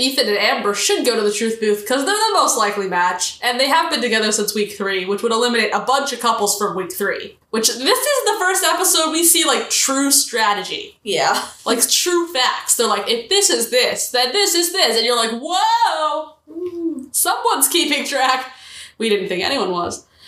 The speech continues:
Speaker 1: However, Simone convinces everyone to send Chris and Paige so that Shanley and Chris will be split up. She believes that Ethan and Amber are a match and will continue to, s-, to pick each other. So they're going out on a limb on the one that's, like,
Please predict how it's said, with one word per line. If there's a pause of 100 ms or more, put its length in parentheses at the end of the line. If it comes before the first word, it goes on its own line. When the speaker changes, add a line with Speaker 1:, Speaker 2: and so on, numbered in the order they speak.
(180)
Speaker 1:
However,
Simone
convinces
everyone
to
send
Chris (300)
and
Paige
so
that
Shanley
and
Chris
will
be
split
up. (160)
She
believes
that
Ethan
and
Amber
are
a
match
and
will
continue
to,
s-,
to
pick
each
other. (240)
So
they're
going
out
on
a
limb
on
the
one
that's,
like,